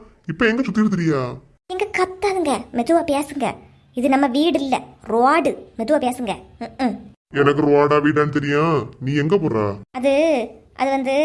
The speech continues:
Speaker 2: அந்த, அவங்க லட்சுமி அக்கா இருக்காவ இல்லையா, லட்சுமி அக்கா?
Speaker 1: ஆமா, லட்சுமி அக்கா இருக்காவ. அவிகளுக்கு என்ன?
Speaker 2: லட்சுமி அக்கா அவிய வீட்டுல கொஞ்சம் போல அரிசி இருக்கு, வேணுமான்னு கேட்டாவ.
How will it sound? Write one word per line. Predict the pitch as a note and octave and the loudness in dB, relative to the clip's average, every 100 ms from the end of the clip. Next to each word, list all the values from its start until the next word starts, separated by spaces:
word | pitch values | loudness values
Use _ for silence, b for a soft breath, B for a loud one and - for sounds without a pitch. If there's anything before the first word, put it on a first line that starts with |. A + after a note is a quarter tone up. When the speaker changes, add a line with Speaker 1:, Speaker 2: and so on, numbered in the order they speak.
| D4+ G#3+ A3+ - - - - - | 2 0 -6 -16 -16 -16 -16 -10
Speaker 2:
அந்த, | B3+ B3 C4 C#4+ G#3+ G#3+ - A#3+ | -2 0 2 0 -2 -6 -12 -8
அவங்க | A3+ A#3 A3+ G#3 G#3 | -6 -6 -4 -4 -4
லட்சுமி | G#3 A3 F4+ | -6 -4 -2
அக்கா | E4 C#4+ | 0 0
இருக்காவ | C4+ B3+ | 0 0
இல்லையா, | D#4+ D#4+ | 0 -2
லட்சுமி | C#4+ D#4+ | -2 -4
அக்கா? | D#4+ C#4+ G#3+ G3+ _ - | -2 -2 -4 -8 _ -2
Speaker 1:
ஆமா, | C#3 C#3 | 2 4
லட்சுமி | C#3 C3+ D3+ | 2 2 -2
அக்கா | C#3+ C#3+ | 2 2
இருக்காவ. | C3 C3 B2 C3 C3+ | 2 0 0 -2 -2
அவிகளுக்கு | C3 D3 D#3 C#3+ | -4 -2 -2 0
என்ன? | C#3 C#3 D3+ - _ B3 | 0 0 -2 -10 _ -2
Speaker 2:
லட்சுமி | A#3+ A3+ D4+ F4 | -2 0 -2 0
அக்கா | E4+ F4 A4+ F#4+ F4 | 0 0 2 2 2
அவிய | E4+ E4+ E4 | 0 0 -2
வீட்டுல | D#4+ E4+ | -2 -2
கொஞ்சம் | D#4 D#4 D4 | -2 0 -2
போல | D#4+ D#4 | -2 0
அரிசி | D4 E4+ D#4+ | -2 -2 -4
இருக்கு, | C4 B3+ A#3 B3+ C#4+ B B B | -2 -4 -4 -6 -6 B B B
வேணுமான்னு | D#4 D#4 E4+ D4+ C#4+ E4 | 0 2 2 2 0 0
கேட்டாவ. | D#4+ C4 C4 A3+ | 0 0 0 -2